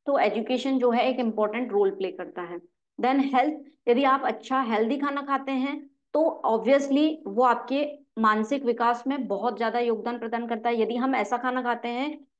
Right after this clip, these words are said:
जो कि, जैसे कि सपोज नॉनवेज खाते हैं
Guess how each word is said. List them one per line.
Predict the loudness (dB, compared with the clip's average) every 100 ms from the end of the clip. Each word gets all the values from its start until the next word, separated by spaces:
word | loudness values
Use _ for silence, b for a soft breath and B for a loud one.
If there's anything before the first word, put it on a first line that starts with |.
| 0
जो | 4 4
कि, | 2 -2 -4 -12 -4
जैसे | 0 2
कि | 0 -2
सपोज | -2 2 2 2 -6 -10
नॉनवेज | -4 0 2 4 2 2
खाते | -4 -2 -4
हैं | -4 -6 -8 -14